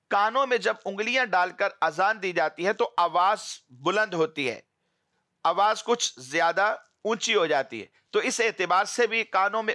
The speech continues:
انگلیاں ڈال کر اذان دینا یہ مسنون ہے اور فائدہ مند ہے۔ اور یہ چ-، طریقہ چونکہ شروع سے چلتا چلا آ رہا ہے تو علماء نے لکھا کہ اس کا خلاف کرنا بہتر نہیں۔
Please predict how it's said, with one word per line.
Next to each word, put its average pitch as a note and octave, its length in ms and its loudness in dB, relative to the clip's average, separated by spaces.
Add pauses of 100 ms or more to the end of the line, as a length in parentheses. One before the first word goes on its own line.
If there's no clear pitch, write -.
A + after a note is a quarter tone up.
انگلیاں G3 520 0
ڈال F3 320 0 (120)
کر G#3 180 0 (360)
اذان E3+ 480 0
دینا D#3+ 320 0 (400)
یہ G3 360 2 (340)
مسنون G3 460 -2
ہے G3+ 220 0 (120)
اور F3+ 240 4
فائدہ C#3+ 380 -2
مند A#2+ 160 -4
ہے۔ A2+ 160 -10 (420)
اور G3+ 160 0
یہ A#3 200 0
چ-، A3+ 360 -4
طریقہ A#3+ 320 0
چونکہ G#3 480 0 (120)
شروع A3 280 0
سے A3 140 0
چلتا F3+ 340 -2
چلا G#3+ 280 2
آ G3+ 40 0
رہا F#3 200 2
ہے F3+ 80 0 (340)
تو G#3+ 180 0
علماء G#3 340 2
نے A3 80 -2
لکھا G#3+ 280 0
کہ G#3+ 240 -2
اس A#3 260 -4
کا G#3+ 280 2
خلاف F#3 640 0
کرنا E3+ 380 0 (360)
بہتر F#3+ 440 0
نہیں۔ C3 220 -4